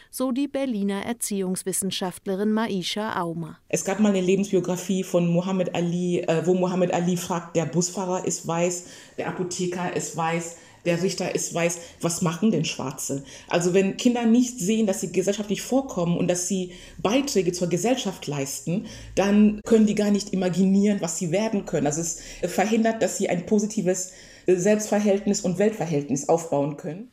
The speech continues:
Speaker 1: Immerhin, in den letzten Jahren habe es beim Thema Vielfalt in Kinderbüchern Bewegung gegeben, so die Erziehungswissenschaftlerin.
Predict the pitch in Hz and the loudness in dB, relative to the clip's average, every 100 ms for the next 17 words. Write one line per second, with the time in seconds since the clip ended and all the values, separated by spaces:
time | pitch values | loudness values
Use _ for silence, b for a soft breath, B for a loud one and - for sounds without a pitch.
0 | _ - 302 302 240 151 - - 220 240 | _ 0 2 2 0 -2 -8 -6 2 4
1 | 247 302 - 262 190 170 190 233 240 190 | 4 2 0 0 0 0 0 2 2 2
2 | 202 254 233 - 180 175 214 220 214 247 | 0 0 -2 -2 -4 -4 -2 0 -2 0
3 | 262 240 240 220 220 226 254 254 214 214 | 0 0 -2 0 -2 0 2 2 2 -2
4 | 196 226 214 269 202 202 196 190 180 165 | 0 0 2 0 2 4 4 2 0 -4
5 | 175 170 165 160 170 175 175 - 214 180 | -6 -4 -6 -6 -6 -6 -6 -4 -2 -2
6 | 175 - 185 - 175 190 165 - 185 160 | -4 -6 -6 -6 -6 -6 -8 -8 -10 -10
7 | - | -16